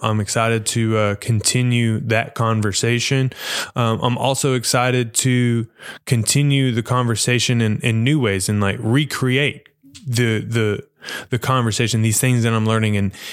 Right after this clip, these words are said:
in, in new ways, in service to other people, as I idiosyncratically make them real in my life, uh, such that I can help somebody else and, like, really contextualize it to something else. And so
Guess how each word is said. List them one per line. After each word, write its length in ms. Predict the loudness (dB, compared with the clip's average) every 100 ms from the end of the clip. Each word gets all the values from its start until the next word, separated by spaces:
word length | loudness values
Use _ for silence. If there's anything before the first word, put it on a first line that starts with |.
| -2
in, 220 | 0 0
in 280 | 0 0 2
new 180 | 2 2
ways, 400 | 2 2 0 -2 0
in 220 | 0 2
service 340 | 0 0 0
to 120 | 0
other 140 | 0 0
people, 320 | 0 -2 -2
as 240 | 0 -2
I 420 | -2 -2 0 -2 0
idiosyncratically 1120 | 0 0 0 0 -4 0 0 0 0 0 0
make 400 | 0 0 -2 -2
them 300 | 0 0 0
real 360 | -2 0 0
in 80 | 0
my 120 | 0
life, 840 | 0 0 0 0 -4 -10 -10 -10 -6
uh, 340 | -2 0 0 -4 -8 -6 0
such 540 | 2 2 2 0 0
that 360 | 0 0 -2 -8
I 160 | -4 -2
can 220 | -2 -2
help 260 | 0 -2 -2
somebody 420 | 0 0 0 0
else 320 | 0 0 -4
and, 240 | -2 0 2
like, 180 | 0 -4 -4
really 220 | 0 0
contextualize 720 | -2 -2 0 0 0 0 0 -4
it 100 | -2
to 160 | 0
something 440 | 2 0 -2 -2 0
else. 240 | 0 0
And 120 | 0
so 260 | 0 0